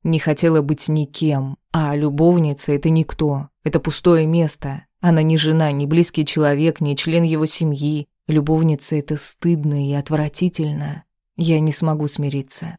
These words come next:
Вообще не представляла, как получится это сделать. Я не смогу наслаждаться новой жизнью, если не заполучу его. Не смогу радоваться новым вещам и вкусной еде, зная, что не имею на это никаких прав,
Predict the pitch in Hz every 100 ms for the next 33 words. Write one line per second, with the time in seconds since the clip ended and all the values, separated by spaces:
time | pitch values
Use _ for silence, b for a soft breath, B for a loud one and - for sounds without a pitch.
0 | _ _ 160 151 - - 175 156 139 143
1 | - - 147 170 165 147 - 160 - -
2 | 139 156 160 143 - 147 135 139 143 156
3 | 143 131 - - _ _ _ 175 165 165
4 | - 165 160 170 147 147 139 147 143 147
5 | 147 147 143 151 156 147 143 143 143 143
6 | 147 147 143 151 143 - 139 135 139 143
7 | 160 _ - 160 147 151 156 151 151 147
8 | 143 147 147 147 147 147 143 143 - 160
9 | 151 143 139 - - 151 - 151 143 139
10 | 147 135 151 160 135 143 147 147 139 -
11 | 151 147 156 156 151 147 151 156 156 143
12 | 139 139 139 143 151 147 143 143 - 139
13 | - 151 - - 156 160 143 127 -